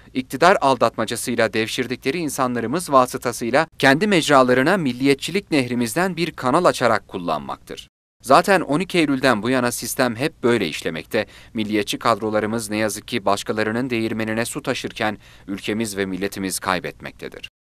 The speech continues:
Türkiye'de iktidarların belirlenmesinde mühendislik çalışması yapıldığı, kimi partilerin önü kesilirken kimilerine yol verildiği bilinen bir gerçektir.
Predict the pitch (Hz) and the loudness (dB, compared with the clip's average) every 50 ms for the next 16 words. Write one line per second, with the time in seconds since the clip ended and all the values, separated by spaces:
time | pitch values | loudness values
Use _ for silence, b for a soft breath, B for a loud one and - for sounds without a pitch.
0 | _ _ _ _ _ - 196 208 196 - 185 165 143 156 143 - 151 139 143 139 | _ _ _ _ _ -4 -4 -4 0 4 4 4 4 4 0 0 0 4 4 4
1 | 135 135 135 147 156 147 135 127 120 117 117 117 110 107 107 - - 123 110 135 | 4 4 2 2 2 2 2 2 2 2 2 0 0 0 -2 -4 -4 -4 -4 -2
2 | 156 147 127 131 123 120 117 113 - - - - - 139 123 117 - - 113 107 | -2 -2 -2 -2 -4 -4 -4 -8 -10 -10 -8 -4 -2 -2 -2 -2 -4 -6 -6 -6
3 | - 117 101 85 - - 87 82 - 76 82 - - - 156 165 170 160 - 147 | -4 -4 -4 -4 -2 -4 -6 -6 -6 -8 -8 -8 -8 -10 -8 -8 -6 -2 0 -2
4 | 139 131 - 131 135 131 139 135 131 - 110 131 139 - 143 131 - 120 110 95 | -2 0 0 -2 0 2 0 0 -2 -4 -4 -6 -4 -4 -6 -6 -6 -6 -6 -6
5 | - - 117 131 160 165 - 139 120 110 104 104 98 98 117 135 143 139 139 139 | -4 -2 -4 -4 -4 -4 -4 -4 -4 -2 -2 -2 -2 -2 -2 0 0 2 0 2
6 | 127 123 113 - 92 87 92 107 139 165 151 151 139 131 131 120 101 80 67 73 | 0 0 -2 -2 -2 -4 -4 -6 -6 -4 -2 -2 0 2 2 2 0 0 -4 -12
7 | 67 65 - 76 67 67 - - 71 - _ - 57 - | -16 -12 -10 -10 -10 -8 -10 -14 -14 -14 _ -20 -20 -20